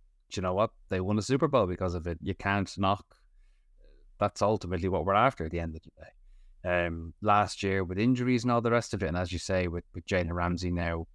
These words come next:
with now gone, my, my worry on, in particular on, on the D is, is you've got Aaron Donald, and I mean, I'm struggling to think of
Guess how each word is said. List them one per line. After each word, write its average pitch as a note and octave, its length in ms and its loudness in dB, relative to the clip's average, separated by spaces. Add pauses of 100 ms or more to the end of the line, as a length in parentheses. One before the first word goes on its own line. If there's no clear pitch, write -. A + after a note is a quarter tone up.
(120)
with F2 120 -12
now E2+ 160 -6
gone, G2 400 0 (920)
my, A#2 180 -2
my A#2 160 2
worry A#2 460 2
on, G2+ 240 2
in G2 120 -4
particular F#2+ 560 -2
on, F#2 300 0
on F2+ 160 -2
the E2+ 100 -6
D F#2 460 -2
is, E2+ 180 -8
is - 160 -8
you've F2 120 -6
got F#2 160 4
Aaron F2+ 240 2
Donald, F2+ 500 0 (120)
and F2 420 -4 (1300)
I - 20 -12
mean, F#2+ 140 -2
I'm F2 120 -2
struggling F#2 420 0
to F2+ 80 -2
think F2+ 320 -4
of E2+ 140 -6